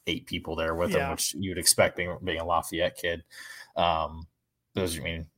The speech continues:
Speaker 1: he was there when Painter was giving a speech, and Painter was saying some very, you know, complimentary things about, you know, our guys. So, I mean, maybe he's not used to <laughs> getting that,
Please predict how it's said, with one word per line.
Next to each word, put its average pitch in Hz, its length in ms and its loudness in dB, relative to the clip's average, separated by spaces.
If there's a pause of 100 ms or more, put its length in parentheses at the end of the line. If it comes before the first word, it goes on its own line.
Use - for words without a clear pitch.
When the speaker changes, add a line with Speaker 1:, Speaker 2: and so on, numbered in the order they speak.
(220)
Speaker 1:
he 110 160 4
was 110 120 6
there 120 160 12
when 123 120 10
Painter 123 240 8
was 117 100 6
giving 120 160 6
a 107 60 6
speech, 110 260 4
and 90 140 -2
Painter 107 180 4
was 101 160 2
saying 104 180 2
some 92 140 -4
very, 95 300 4
you - 100 -6
know, 87 140 0
complimentary 101 500 2
things 92 300 0
about, 90 480 6
you 87 40 -8
know, 85 120 0
our 85 160 6
guys. 87 420 4
So, 78 260 0
I - 60 -14
mean, 82 220 -8
maybe 82 340 -8 (560)
he's 92 160 -2
not 82 140 2
used 87 180 2
to 85 80 0
<laughs> 104 220 4
getting 101 100 2
that, 101 280 8